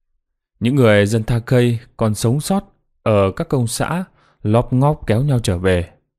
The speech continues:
Dù sao, cũng không thể bỏ Tha Khê được. Người ta bắt đầu dựng tạm những túp lều trên đống tro tàn. Một Tha Khê mới lại hình thành.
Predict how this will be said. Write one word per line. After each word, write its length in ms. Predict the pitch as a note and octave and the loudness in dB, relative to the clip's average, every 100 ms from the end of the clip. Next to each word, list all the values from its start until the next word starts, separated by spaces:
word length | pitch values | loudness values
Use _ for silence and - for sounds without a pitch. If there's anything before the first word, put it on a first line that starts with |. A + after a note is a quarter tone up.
| _ _ _ | _ _ _
Dù 160 | G2+ F#2+ | -2 0
sao, 420 | - A2 G#2+ - _ _ | 0 0 -2 -6 _ _
cũng 320 | - B2 D3+ | -2 0 -2
không 200 | C#3+ C3+ | -2 -4
thể 120 | A#2 G2+ | -2 -2
bỏ 220 | F2+ F2 | 0 -2
Tha 140 | - | -4
Khê 200 | A#2 A#2+ | -2 0
được. 360 | G#2 F#2 - _ _ _ _ _ _ _ | 0 0 -4 _ _ _ _ _ _ _
Người 100 | G2+ | -6
ta 220 | G2 A2+ A2 | 0 0 0
bắt 220 | D3+ D3 | -2 -2
đầu 300 | A2+ G2 F#2 - | 0 0 -2 -8
dựng 340 | G2+ G#2+ - | -6 -4 -6
tạm 260 | - G#2 - - _ - _ | -4 -4 -6 -16 _ -20 _
những 300 | A2 A2 C#3+ | -4 -4 -4
túp 240 | D#3 - | -4 -4
lều 360 | A#2+ G2+ F#2 F#2+ - | 0 0 0 -4 -4
trên 260 | A#2+ A2+ | -2 0
đống 160 | G#2+ C3 | -2 -2
tro 160 | D3+ B2 | -2 -2
tàn. 300 | A2+ G#2+ F2 - _ _ _ _ _ _ | -2 -2 -4 -12 _ _ _ _ _ _
Một 160 | G#2 - | -4 -2
Tha 100 | A2 | -2
Khê 340 | B2 A2+ A2 - _ | 0 2 0 -4 _
mới 300 | - G#2 G#2+ | -2 0 2
lại 220 | E3+ E3 G#2+ | 0 -2 -4
hình 160 | G2 | -4
thành. 260 | F2 F#2 | -2 -2